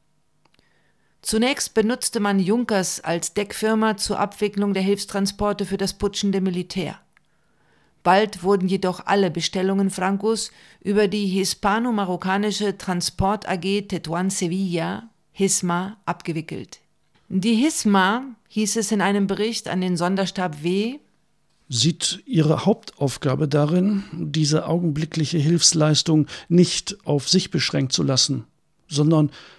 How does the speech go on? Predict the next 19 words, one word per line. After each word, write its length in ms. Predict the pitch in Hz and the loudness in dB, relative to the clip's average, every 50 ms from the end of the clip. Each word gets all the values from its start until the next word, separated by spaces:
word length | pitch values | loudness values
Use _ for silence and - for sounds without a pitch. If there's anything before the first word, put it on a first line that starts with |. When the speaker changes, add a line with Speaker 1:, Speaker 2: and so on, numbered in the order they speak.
| - _ _ | -20 _ _
Speaker 2:
aus 320 | - 165 202 202 - - | -2 0 2 2 2 2
dieser 260 | - 202 147 - 180 | 0 0 2 4 2
Hilfsleistung 800 | 160 135 185 220 190 - - - 175 156 156 151 - - 170 147 | 4 4 2 2 4 4 2 4 2 2 2 2 2 2 2 4
heraus 520 | 147 151 143 160 170 185 202 - - - - - - - - _ _ | 4 2 2 2 2 2 2 2 0 -4 -6 -16 -20 -20 -20 _ _
planmäßig 1080 | - 170 165 175 175 180 190 202 208 208 214 226 226 214 - - 240 240 208 - - | -2 0 2 2 2 4 4 4 4 2 2 2 2 2 0 0 0 -2 -4 -6 -4
den 180 | - - - - | -2 0 0 0
Aufbau 600 | - 185 190 196 151 - - - 95 92 - 214 | 0 0 -2 -2 -2 -8 -2 -2 0 0 0 0
in 200 | - - 139 139 | 0 0 0 0
großem 440 | 135 147 147 170 185 - - 175 151 | 2 2 2 2 2 2 0 -2 -2
Stil 360 | - - - 185 175 160 156 | -2 -4 -4 -2 -2 -2 -2
vorzubereiten. 880 | - - 90 82 - - - 131 78 67 69 69 - - - - - - _ _ _ _ _ _ _ _ _ _ _ - - - - - - _ _ | -2 -4 -6 -4 -2 -2 -2 -2 -2 -4 -4 -4 -4 -6 -8 -10 -10 -10 _ _ _ _ _ _ _ _ _ _ _ -20 -20 -20 -20 -20 -20 _ _
Dies 180 | 202 208 190 - | 2 2 4 2
ist 260 | 202 226 208 - - | 2 0 -2 0 0
zum 200 | - 185 170 170 | 0 2 2 2
größten 480 | 165 175 185 180 - - - 185 160 - | 2 2 2 4 4 4 4 0 -6 -4
Teil 340 | - 165 165 160 160 151 - - - - _ - | -2 0 0 2 0 0 -2 -6 -18 -20 _ -2
durch 200 | - 147 139 131 | 0 0 0 2
Leistungen 680 | 151 151 147 151 165 160 - - - 170 165 175 180 | 0 0 2 2 2 2 2 2 2 -2 0 0 0
möglich 640 | 185 185 185 185 185 - 208 220 208 196 - - - | 0 0 -2 -4 -4 -6 -6 -6 -6 -6 -10 -14 -16